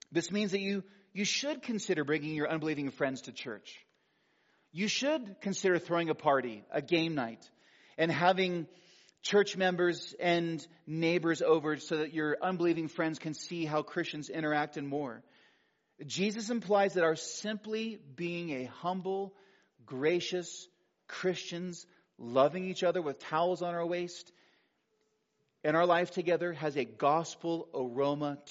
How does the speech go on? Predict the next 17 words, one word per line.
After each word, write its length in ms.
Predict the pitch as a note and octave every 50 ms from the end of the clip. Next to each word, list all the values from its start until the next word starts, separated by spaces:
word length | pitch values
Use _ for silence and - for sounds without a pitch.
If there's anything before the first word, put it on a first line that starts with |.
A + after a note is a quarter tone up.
| - -
to 160 | C#3+ B2+ A2+
it. 200 | G#2 G2 - - - _ _ _ _ _ _ _ _ _ _ _ _ _ _
An 160 | - C#3 C#3 C#3
aroma 320 | C3+ C#3+ D#3+ E3+ F#3 G3
that 160 | F3+ F#3+ F#3
speaks 500 | - - - - - F3+ F3 F3 - -
of 120 | F3+ C#3 B2+
the 80 | B2+
forgiveness 640 | B2 - - B2+ A#2+ G#2+ D#3+ F3 E3 F#3 G3 F#3 -
of 140 | F#3+ F3 C#3
sins 440 | - - - F#3+ F3+ F3+ F#3+ F#3 -
through 100 | - C#3+
the 120 | A#2+ A#2+
shed 400 | A#2 - - - F3 E3+ E3 D#3+
blood 220 | D3+ D#3+ D#3+ D#3+ D3
of 180 | C3+ - -
Christ 600 | - - - D#3+ D3+ F#3+ G3 F3+ - - - -